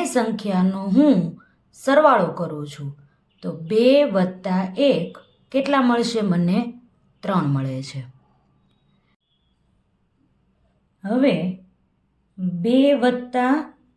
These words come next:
ત્રણ આપણે કરીએ તો બે વત્તા ત્રણ આપણને કેટલા મળશે? પાંચ મળશે.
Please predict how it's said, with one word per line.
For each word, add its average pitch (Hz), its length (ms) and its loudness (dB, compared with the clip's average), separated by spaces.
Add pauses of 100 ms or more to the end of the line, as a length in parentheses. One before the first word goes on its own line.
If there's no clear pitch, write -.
(200)
ત્રણ 180 300 2
આપણે 147 260 -8 (120)
કરીએ 135 360 -10 (640)
તો 165 60 -14 (180)
બે 214 140 0 (180)
વત્તા 240 380 -2 (120)
ત્રણ 262 260 2 (260)
આપણને 214 440 -6
કેટલા 269 340 2
મળશે? 262 380 4 (680)
પાંચ 285 260 2 (120)
મળશે. 233 420 0